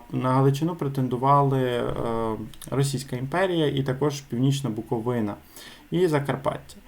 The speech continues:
Тобто вони пе-, е, хотіли завершити справу об'єднання всіх земель колишньої Русі,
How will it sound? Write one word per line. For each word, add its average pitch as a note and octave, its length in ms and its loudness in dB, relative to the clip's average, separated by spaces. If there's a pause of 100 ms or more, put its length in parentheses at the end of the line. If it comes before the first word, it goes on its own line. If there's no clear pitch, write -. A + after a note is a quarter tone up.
(240)
Тобто C#3 240 -2
вони D#3+ 180 4
пе-, E3 240 0
е, C3+ 420 4
хотіли C#3+ 300 2
завершити C3+ 720 0
справу C3+ 480 4
об'єднання A#2 600 0
всіх A2+ 240 -2
земель A2+ 300 -2 (100)
колишньої A2+ 440 -2
Русі, D#3 340 -4